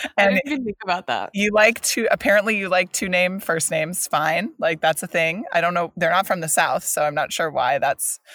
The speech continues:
Speaker 1: so central. Um, international li-, li-, uh, listeners, the Southern United States has a lot of two name, first name people.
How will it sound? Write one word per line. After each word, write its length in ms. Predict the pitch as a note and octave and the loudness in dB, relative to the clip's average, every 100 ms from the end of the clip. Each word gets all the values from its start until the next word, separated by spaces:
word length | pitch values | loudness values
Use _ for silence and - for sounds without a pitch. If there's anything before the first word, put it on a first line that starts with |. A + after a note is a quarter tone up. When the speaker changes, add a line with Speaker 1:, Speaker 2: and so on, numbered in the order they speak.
| - | -8
Speaker 1:
so 220 | - D#3+ | -2 0
central. 540 | D3+ C#3+ C#3 C#3 C#3+ - | 0 -2 -2 -2 -2 0
Um, 280 | D#3 C#3+ - - | 0 0 -6 -6
international 480 | E3+ D#3+ D3 - D3+ D3 | -2 0 0 0 -4 -4
li-, 220 | C#3+ C#3+ - | -4 -6 -4
li-, 180 | D3+ - _ - | -4 -4 _ -6
uh, 100 | D3 | -4
listeners, 400 | D3 D3+ - C#3 | -2 -2 -4 -6
the 100 | C#3+ | -6
Southern 340 | C#3+ C#3 C#3 C#3 | -2 -2 -2 -4
United 340 | C3+ C3+ C#3+ | -4 -6 -6
States 300 | - C3+ - | -6 -6 -6
has 160 | C#3+ C#3+ | -8 -8
a 40 | |
lot 240 | C#3 C#3 C#3+ | -6 -2 -2
of 220 | C#3 - _ | -6 -14 _
two 160 | - D3 | -8 -6
name, 340 | C3 C3+ C#3 - _ _ | -4 -6 -8 -16 _ _
first 240 | D3 C#3 | -6 -6
name 160 | B2 A#2 | -6 -10
people. 440 | - - - - | -12 -6 -4 -6